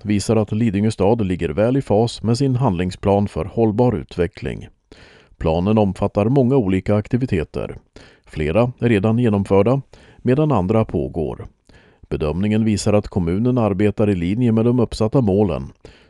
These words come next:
som fokuserar på tre viktiga områden: att minska klimatpåverkan, att bevara Lidingö som en grön och vacker plats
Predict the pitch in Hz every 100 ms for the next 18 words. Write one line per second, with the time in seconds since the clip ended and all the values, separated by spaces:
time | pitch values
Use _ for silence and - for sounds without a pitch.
0 | - 135 143 151 151 143 107 110 107 -
1 | 80 123 143 135 - - 104 101 80 82
2 | 76 67 50 - _ - 90 95 104 95
3 | - 101 98 110 104 85 - 80 82 110
4 | 127 139 143 _ - _ - 127 - 135
5 | 101 113 120 131 107 101 107 113 110 82
6 | 78 85 110 123 101 98 - 110 - 101
7 | - -